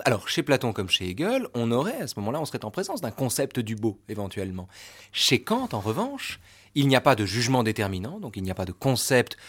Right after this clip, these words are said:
avec des réalités particulières qui s'intégreraient dans ce concept, mais un jugement réfléchissant et par là même une supériorité de la nature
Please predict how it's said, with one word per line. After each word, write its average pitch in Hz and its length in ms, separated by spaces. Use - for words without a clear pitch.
avec 98 180
des 101 140
réalités 104 340
particulières 101 560
qui - 120
s'intégreraient 104 540
dans 92 120
ce - 100
concept, 92 500
mais 202 240
un 147 120
jugement 113 520
réfléchissant 131 840
et 208 100
par 135 200
là 98 100
même 101 300
une 107 180
supériorité 101 680
de 92 120
la 87 100
nature 123 560